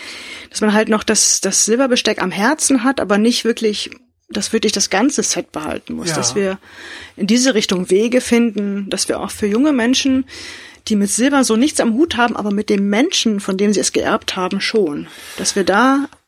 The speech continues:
Speaker 1: äh, da was entwickeln.
Speaker 2: Aber da reden wir dann über richtiges Silber, so, so, äh, Sterling, also neunhundertfünfundzwanziger, achthunderter und sowas und nicht über versilberte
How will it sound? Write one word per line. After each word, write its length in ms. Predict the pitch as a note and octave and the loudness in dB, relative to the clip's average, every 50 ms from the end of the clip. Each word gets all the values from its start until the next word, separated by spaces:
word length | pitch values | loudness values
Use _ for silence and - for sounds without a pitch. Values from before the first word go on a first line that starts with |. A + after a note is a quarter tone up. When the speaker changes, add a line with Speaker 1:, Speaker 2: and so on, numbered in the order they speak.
| _ | _
Speaker 1:
äh, 280 | - - - - - - | -20 -18 -16 -14 -12 -4
da 200 | - G#3 A#3 A#3+ | -2 -2 0 0
was 160 | F#3 D#3 D#3 - | -2 -2 -4 -4
entwickeln. 440 | - D3+ - - - - - F3 | -6 -6 -6 -6 -6 -6 -4 -2
Speaker 2:
Aber 120 | - B2 C3 | -2 0 0
da 100 | B2+ B2 | 0 2
reden 240 | B2 C#3 D#3 E3+ D3 | 2 2 2 4 4
wir 80 | D3 | 4
dann 120 | C#3 C#3 C#3 | 4 4 4
über 640 | C#3+ C3+ C3+ C3+ C3+ C3 A2 - E3 D3+ - - | 4 4 4 4 2 2 0 -4 -8 -10 -8 -6
richtiges 340 | D3 - - D3 B2+ A#2+ - | -4 -2 -2 0 0 0 0
Silber, 240 | - B2 A2+ A#2 A2+ | 0 0 0 0 0
so, 140 | A#2+ B2 | 0 -2
so, 280 | A#2+ A#2+ B2+ A2+ G#2+ G#2+ | -2 -2 -4 -4 -6 -8
äh, 340 | A2+ A2 A2+ A2+ A2+ A2+ A#2+ | -8 -10 -12 -12 -12 -4 -2
Sterling, 440 | - - - C3 C3 C3+ B2+ B2 A#2+ | -2 0 2 4 4 4 4 4 2
also 160 | A2+ A2 A#2+ | 0 -2 -2
neunhundertfünfundzwanziger, 1080 | A#2+ B2 B2 B2 A#2+ B2 - - C#3 B2+ A#2+ - - - C#3 C3 B2 - B2 B2 A2+ | -2 0 0 0 -2 -2 -2 0 0 0 0 0 0 0 0 2 2 0 0 -2 -2
achthunderter 580 | A#2 - - - C#3 C#3+ C#3 C3+ A#2+ - A#2+ A2 | -4 -6 -4 0 2 4 4 4 2 0 0 -2
und 160 | G#2+ G#2+ G2+ | -2 -2 -4
sowas 320 | - A#2 A2 A2+ A2 - - | -4 -2 -2 -2 -2 -2 -2
und 160 | B2+ A#2+ A2 | -2 -2 -2
nicht 260 | B2 A#2 - - - | -2 -4 -4 -6 -6
über 180 | B2+ A#2 A#2 A2+ | -6 -6 -6 -4
versilberte 920 | - - - - A#2 G#2+ G2 A2 B2 B2+ A#2 A2+ G2+ - G2+ F2+ - - | -4 -4 -2 0 0 0 0 0 0 0 0 0 -2 -4 -6 -8 -10 -12